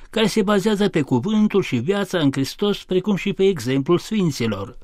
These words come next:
Și tocmai în acest sens, Sfântul Părinte îndeamnă la a îndrepta privirea asupra exemplului oferit de patru mari martori ai credinței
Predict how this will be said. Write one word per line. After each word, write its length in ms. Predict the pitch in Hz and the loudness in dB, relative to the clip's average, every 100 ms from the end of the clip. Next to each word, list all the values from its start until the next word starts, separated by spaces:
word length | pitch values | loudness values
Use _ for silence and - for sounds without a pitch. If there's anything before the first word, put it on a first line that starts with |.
| - | -14
Și 160 | - 202 | -8 -2
tocmai 340 | 240 - 226 | -2 0 0
în 60 | 226 | 2
acest 340 | 220 226 202 | 2 0 0
sens, 340 | - 120 110 | -2 -2 -4
Sfântul 380 | - 208 196 185 | -2 0 4 2
Părinte 500 | 151 180 202 202 196 165 | 4 2 4 2 2 2
îndeamnă 480 | 170 175 208 208 | 2 2 2 2
la 200 | 196 196 | 2 0
a 40 | 190 | 0
îndrepta 440 | 185 196 190 214 | 0 0 0 -4
privirea 580 | 202 160 151 208 202 202 | -2 -2 0 2 2 0
asupra 400 | 165 151 214 202 | 0 -2 -2 0
exemplului 680 | 180 101 190 208 202 202 202 | -2 0 0 0 2 2 0
oferit 400 | 160 - 180 196 | -2 0 0 2
de 120 | 185 | 0
patru 420 | - 214 214 185 | 0 -2 0 0
mari 280 | 175 202 202 | 2 2 0
martori 560 | 180 127 190 214 185 202 | 0 2 4 2 2 0
ai 80 | 175 | 0
credinței 760 | 135 131 156 139 139 120 120 | -2 -2 0 0 0 -2 -4